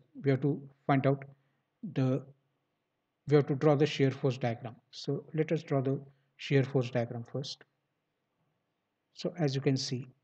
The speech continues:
this is the shear force diagram. The various values just now we have calculated, they are mentioned on the diagram.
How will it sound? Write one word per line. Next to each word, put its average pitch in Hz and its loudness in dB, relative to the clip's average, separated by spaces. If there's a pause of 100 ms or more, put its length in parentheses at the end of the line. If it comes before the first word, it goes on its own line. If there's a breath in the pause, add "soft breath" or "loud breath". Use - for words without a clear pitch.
(160)
this 139 -6
is 131 -2
the 135 2
shear 143 4
force 139 -2 (240)
diagram. 123 0 (880)
The 147 4
various 143 8
values 139 4
just 135 2
now 135 2
we 127 2
have 131 2
calculated, 127 -2 (200)
they 135 0
are 127 4
mentioned 127 -2 (360)
on 135 0
the 120 -2
diagram. 117 -6